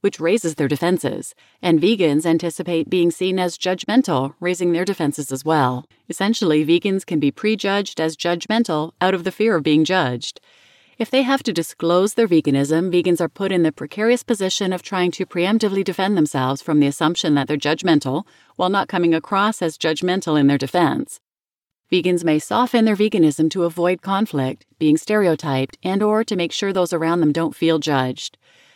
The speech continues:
As one study participant put it, "I have to defend myself and protect them at the same time,"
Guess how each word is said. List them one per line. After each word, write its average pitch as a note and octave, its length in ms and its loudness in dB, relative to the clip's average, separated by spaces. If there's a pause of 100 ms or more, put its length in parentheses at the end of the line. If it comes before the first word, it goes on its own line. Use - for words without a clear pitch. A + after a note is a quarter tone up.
(120)
As G3+ 120 -2
one A#3+ 180 2
study F#3+ 280 -2
participant D3 540 -2
put D3+ 160 -4
it, C3+ 240 -2 (300)
"I A3 100 0
have A#3 180 0
to F3+ 120 -2
defend F3+ 320 -2
myself F#3+ 500 -2
and D#3+ 140 0
protect A3 420 -4
them G3+ 200 0
at F3+ 120 -2
the D3 60 -4
same F#3 240 -2
time," D#3 440 0